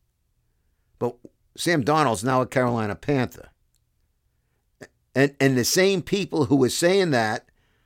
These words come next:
when the Giants passed on Sam Darnold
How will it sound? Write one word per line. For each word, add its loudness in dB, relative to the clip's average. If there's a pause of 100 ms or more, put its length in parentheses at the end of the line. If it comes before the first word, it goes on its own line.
(300)
when 2
the 2
Giants 2
passed 2
on -2
Sam -4
Darnold -2